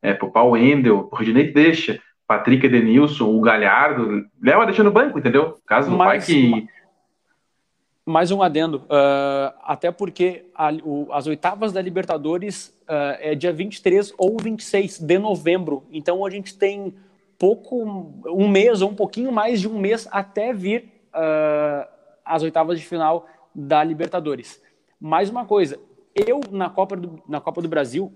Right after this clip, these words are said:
Speaker 2: jogaria com um time, entre aspas, C. O Inter jogou contra o Palmeiras,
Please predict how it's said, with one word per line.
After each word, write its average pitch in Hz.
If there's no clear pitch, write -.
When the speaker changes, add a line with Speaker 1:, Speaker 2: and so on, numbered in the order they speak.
Speaker 2:
jogaria 170
com 196
um 165
time, 202
entre 160
aspas, 175
C. -
O 151
Inter 190
jogou 175
contra 190
o -
Palmeiras, 160